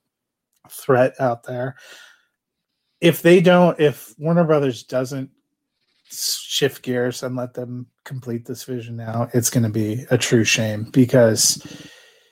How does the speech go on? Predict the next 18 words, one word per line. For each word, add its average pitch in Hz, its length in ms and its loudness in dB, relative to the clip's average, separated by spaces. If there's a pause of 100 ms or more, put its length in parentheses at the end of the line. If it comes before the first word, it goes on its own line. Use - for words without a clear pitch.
(340)
I 143 120 6
think 147 220 6
this 143 200 4
has 117 180 2
reinvigorated 120 960 2
people's 120 380 -8
passion 127 500 0
for 131 360 0
it. - 100 -4 (460)
Um, 113 380 -8 (960)
and, 123 280 -8 (840)
you 143 120 -2
know, 143 100 -4 (100)
I, 151 240 4
I'm 151 260 4
super 139 500 0
excited 143 420 0
about 113 360 -4